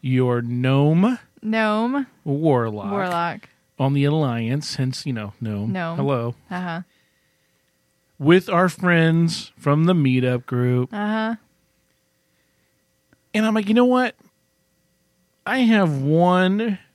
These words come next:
Speaker 1: Alliance toon, Dark Roast, my boosted druid."
Speaker 2: The Boostard? Dark
Speaker 1: My
Speaker 2: Roast the Boostard?
Speaker 1: <laughs> Dark Roast the Bo-, he really is a Boostard. <laughs> Although he's got a, uh, garage kill.
Speaker 2: Do you know how to play him?
Speaker 1: No,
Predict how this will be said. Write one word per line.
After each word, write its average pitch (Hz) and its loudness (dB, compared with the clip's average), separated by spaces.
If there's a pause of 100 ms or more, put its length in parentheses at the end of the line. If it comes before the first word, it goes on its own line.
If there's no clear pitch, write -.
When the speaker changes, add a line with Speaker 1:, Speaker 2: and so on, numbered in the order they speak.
(160)
Speaker 1:
Alliance 131 -2
toon, 98 -6 (840)
Dark 135 4
Roast, 123 0
my 120 -2
boosted 123 0
druid." 107 -6 (1000)
Speaker 2:
The 226 -4
Boostard? 262 0 (280)
Dark 240 4
Speaker 1:
My 262 2
Speaker 2:
Roast 262 0
the 254 -10
Boostard? 285 0
Speaker 1:
<laughs> - -16
Dark 139 2
Roast 156 4
the 156 2
Bo-, 143 2
he 190 4
really 247 2
is 202 4
a 127 0
Boostard. 113 -4 (320)
<laughs> - -6
Although 180 4
he's 160 2
got 170 2
a, 135 0
uh, 120 -2
garage 127 -2
kill. 131 0 (320)
Speaker 2:
Do 220 -6
you 208 -2
know 196 -6
how 190 -4
to 180 -6
play 196 -6
him? 277 -6
Speaker 1:
No, 214 8